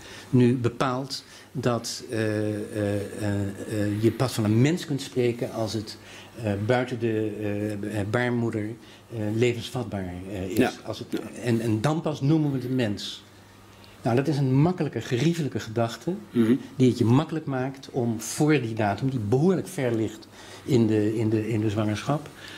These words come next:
Speaker 1: eh, eh, ehm, het, eh, eh, de daad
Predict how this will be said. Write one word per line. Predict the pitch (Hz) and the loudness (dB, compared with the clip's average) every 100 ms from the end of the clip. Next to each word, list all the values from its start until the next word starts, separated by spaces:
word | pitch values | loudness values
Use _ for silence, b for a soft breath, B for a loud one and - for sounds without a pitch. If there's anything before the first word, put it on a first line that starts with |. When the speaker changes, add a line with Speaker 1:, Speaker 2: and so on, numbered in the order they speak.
| B B B | B B B
Speaker 1:
eh, | 131 123 123 120 123 | 0 2 2 2 0
eh, | 113 120 120 117 110 120 117 117 117 | 0 0 0 0 -2 0 0 0 0
ehm, | 117 113 110 - - | 0 -2 -4 -8 0
het, | 117 - - 127 | 0 0 -10 -14
eh, | 120 123 | -6 -2
eh, | 117 113 107 120 113 123 113 | -2 -2 -2 0 0 0 2
de | 120 | 2
daad | 117 123 117 | 2 0 -2